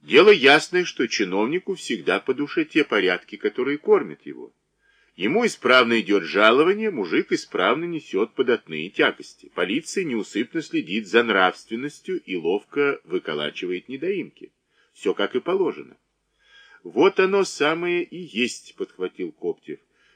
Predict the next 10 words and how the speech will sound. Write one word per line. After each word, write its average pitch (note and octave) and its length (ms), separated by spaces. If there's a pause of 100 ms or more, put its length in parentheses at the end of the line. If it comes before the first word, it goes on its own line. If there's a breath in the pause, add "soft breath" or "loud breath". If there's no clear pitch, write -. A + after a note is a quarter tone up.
и, E2 120
пригибая F#2 580
пальцы, E3 480
перечислил: D#2 760 (100)
"И A2 120
хочется, - 760
и A2 260
колется, - 680
и - 220
мама D2 540